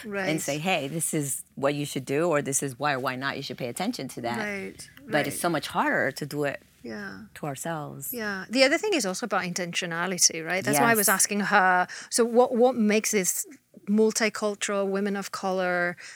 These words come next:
Speaker 2: that are leaders today, wh-, what differentiates them? A-, and I think we all know we have to set up goals and we have to be intentional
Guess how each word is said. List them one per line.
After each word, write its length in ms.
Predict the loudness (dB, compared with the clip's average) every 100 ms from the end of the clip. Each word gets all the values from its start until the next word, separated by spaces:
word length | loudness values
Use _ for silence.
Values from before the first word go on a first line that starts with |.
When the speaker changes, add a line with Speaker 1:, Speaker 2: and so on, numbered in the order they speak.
| -20 -20 _
Speaker 2:
that 200 | 2 4
are 300 | 6 6 4 0
leaders 760 | -2 0 0 2 0 0 0 0
today, 880 | -2 -2 -2 -2 -4 -8 -8 -10
wh-, 260 | -10 -6 -6 -2
what 140 | -2 -2
differentiates 800 | -4 -2 -2 0 0 -2 0 -2
them? 580 | 0 -2 0 -2 -4 -8 -14 -16 -18 -18 -20 _
A-, 100 | -8 -2
and 240 | 0 0 0
I 80 | -2
think 200 | 0 2
we 120 | 4
all 140 | 4 4
know 280 | 2 2 2
we 140 | 2
have 180 | 0 -4
to 120 | -4
set 340 | -2 -2 -2 -4
up 140 | -6
goals 640 | -2 2 2 2 0 -4
and 80 | -6
we 80 | -6
have 160 | -8 -8
to 100 | -8
be 180 | -6
intentional 960 | -6 -6 -4 -4 -2 -2 -2 -2 -4